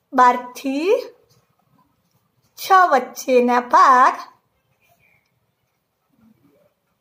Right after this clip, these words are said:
કેટલા છે? છ ભાગ છે. માટે આપણે છ ભાગ છે, માટે કેટલા વડે ગુણશું? છ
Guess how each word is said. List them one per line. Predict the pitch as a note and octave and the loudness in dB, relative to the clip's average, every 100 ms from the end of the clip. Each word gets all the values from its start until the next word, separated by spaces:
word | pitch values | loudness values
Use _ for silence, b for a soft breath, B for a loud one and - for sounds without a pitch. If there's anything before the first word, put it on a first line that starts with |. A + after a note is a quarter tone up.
| _ _ _ _ _ _ _ _ _ _ | _ _ _ _ _ _ _ _ _ _
કેટલા | - - D4+ | -12 -4 -4
છે? | D#4+ F#4 G#4+ A4+ - _ _ - | -2 -2 -2 -4 -18 _ _ -4
છ | F#4+ | -2
ભાગ | F4+ F4+ F#4 F#4 | 2 0 -2 -4
છે. | F#4 F#4 F#4 _ _ _ - | -8 -8 -10 _ _ _ -8
માટે | C4 B3 B3+ | -4 -2 0
આપણે | A#3 A#3 C4 D4 G#4 - - | -2 -2 -2 0 0 -4 -8
છ | - F4+ F4 | -2 0 0
ભાગ | A#3+ A#3+ | -2 -4
છે, | C#4+ | -6
માટે | C4 C4 C4+ C#4+ G4 B4 | -6 -4 -2 0 0 -4
કેટલા | C#4+ C#4 D4+ | -6 0 0
વડે | F#4 G4 | 0 -2
ગુણશું? | G4 F#4+ - G4 G4 G4 b b _ | -6 -8 -8 -8 -8 -12 b b _
છ | - | -2